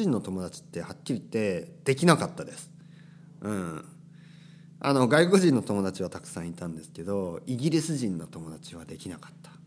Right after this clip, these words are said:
うん。イギリス人の友達ができたのは、日本に戻ってきて、あの、日本にいるイギリス人と親しくなったって感じ。ね。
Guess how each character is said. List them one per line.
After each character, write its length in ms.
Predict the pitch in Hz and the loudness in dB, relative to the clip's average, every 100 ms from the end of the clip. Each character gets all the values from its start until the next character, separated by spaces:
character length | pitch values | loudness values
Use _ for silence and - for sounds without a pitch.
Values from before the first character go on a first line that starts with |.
| - - - - - | -20 -20 -20 -20 -16
う 20 | 85 | -14
ん。 200 | 76 - - - - - | -14 -16 -20 -20 -14 2
イ 80 | |
ギ 40 | 151 | 4
リ 60 | |
ス 40 | 175 | 6
人 120 | 202 | 4
の 60 | 143 | 4
友 140 | 147 | 2
達 140 | 147 | 2
が 80 | 147 | 0
で 100 | 147 | 0
き 60 | 170 | -2
た 140 | - | -4
の 80 | 127 | 0
は、 340 | 143 160 101 - - | 2 2 0 -6 -2
日 120 | 127 | 2
本 180 | 127 156 | 4 4
に 80 | 110 | 4
戻 240 | 98 98 | 2 -2
っ 20 | |
て 180 | 92 - | -4 -6
き 120 | 85 | -6
て、 420 | - 156 120 - - - - - | 4 6 6 2 -8 -20 -20 -12
あ 260 | 101 98 87 | -6 -4 -4
の、 180 | 82 | -4
日 120 | 87 107 | -4 2
本 160 | 131 | 2
に 140 | 107 95 | 2 0
い 40 | |
る 120 | 135 | 6
イ 80 | 180 | 6
ギ 140 | 104 95 | 6 -2
リ 80 | |
ス 140 | 90 - | -6 -10
人 140 | 76 | -12
と 180 | - 131 | -4 -4
親 200 | - - | -4 -10
し 80 | - | -14
く 100 | - | -16
な 100 | - | -16
っ 40 | - | -18
た 100 | - | -20
っ 20 | |
て 140 | - - | -20 -20
感 120 | - - | -20 -20
じ。 480 | - - - - - | -20 -20 -20 -20 -12
ね。 140 | 131 | -10